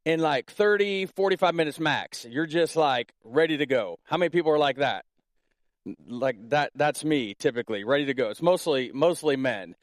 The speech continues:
The other type of people, packing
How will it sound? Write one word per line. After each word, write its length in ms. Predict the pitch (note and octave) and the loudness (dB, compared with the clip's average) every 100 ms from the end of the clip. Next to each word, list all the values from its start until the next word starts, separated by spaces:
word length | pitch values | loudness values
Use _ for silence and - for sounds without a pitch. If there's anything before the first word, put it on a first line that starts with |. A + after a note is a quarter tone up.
| _ _ _ | _ _ _
The 200 | B2 F#3+ | 0 2
other 580 | D#4+ F4 E4 D4 C4+ A3 _ _ | 2 4 2 4 2 0 _ _
type 320 | - G#3 G#3+ - | -2 0 2 0
of 180 | F#3+ - | -2 -4
people, 560 | G3+ G#3+ A#3 A#3 A#3+ _ _ _ _ - | -8 0 2 4 2 _ _ _ _ -10
packing 840 | - A3+ C#4+ D4+ D4 C#4 C4+ | -2 0 0 0 2 2 2